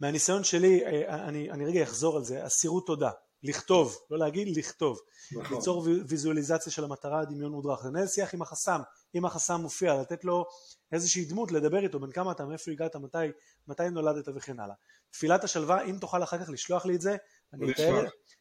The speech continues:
Speaker 1: אני ממש ארשום את זה בתיאור של הפרק, שאנשים יוכלו, אני יודע שאני
Speaker 2: בשמחה.
Speaker 1: אשתמש בזה. חשיפה לשמש, טבלת שליטה, ולערב אנשים נוספים.
Speaker 2: כן.
Speaker 1: כל הדברים האלה שאמרת,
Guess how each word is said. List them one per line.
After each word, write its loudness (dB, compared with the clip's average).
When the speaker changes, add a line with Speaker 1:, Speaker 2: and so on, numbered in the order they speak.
Speaker 1:
אני -4
ממש 0
ארשום 0
את -2
זה 2
בתיאור 0
של -6
הפרק, -2
שאנשים -10
יוכלו, -2
אני -4
יודע 4
שאני 0
Speaker 2:
בשמחה. 2
Speaker 1:
אשתמש 2
בזה. -8
חשיפה 2
לשמש, 0
טבלת -2
שליטה, 2
ולערב 4
אנשים -4
נוספים. -12
Speaker 2:
כן. -12
Speaker 1:
כל 10
הדברים 4
האלה 2
שאמרת, 0